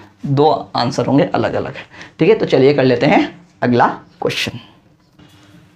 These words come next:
तो students चलिए कर लेते हैं इस exercise का last question, question number four। तो आइए देखते हैं इसमें हमें क्या find out करना है। Find the zeros of the polynomial in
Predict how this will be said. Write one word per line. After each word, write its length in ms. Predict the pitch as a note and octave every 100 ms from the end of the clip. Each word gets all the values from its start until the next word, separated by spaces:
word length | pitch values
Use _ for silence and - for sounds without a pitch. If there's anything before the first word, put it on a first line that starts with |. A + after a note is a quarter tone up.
| _ _ _ _ -
तो 100 | D3+
students 580 | D#3 E3 F#3 G3+ G3 -
चलिए 300 | D#3+ D#3+ F3
कर 140 | E3
लेते 220 | E3 E3
हैं 380 | E3+ E3+ G3 - - - - -
इस 180 | E3+ F3
exercise 560 | D#3 D#3 D#3 D#3 D#3 D3+
का 160 | - D3+
last 400 | C#3 C#3 D#3 -
question, 400 | D#3 - D#3 D#3+
question 300 | D3+ C3 B2
number 240 | - D3
four। 480 | C#3 - C#3 A#2+ - - - - - - -
तो 80 | -
आइए 260 | C3+ C#3+ D#3
देखते 360 | C#3 C3+ D#3+
हैं 80 | D#3
इसमें 240 | D3 D3 C#3+
हमें 360 | C#3 F#3+ - - _ _ -
क्या 140 | C3
find 260 | A#2+ A2 A2
out 120 | A2
करना 260 | - G2+ G#2
है। 140 | A#2+ - - - - - - - _ _ -
Find 320 | E3 G#3 A3
the 100 | F3+
zeros 420 | D#3 F3 G#3 E3+ - _ _ _
of 200 | D3+ D#3+
the 120 | D#3+ E3+
polynomial 760 | E3 D3 E3+ F3+ E3+ E3 D#3+ E3 E3+ - _ -
in 160 | C#3+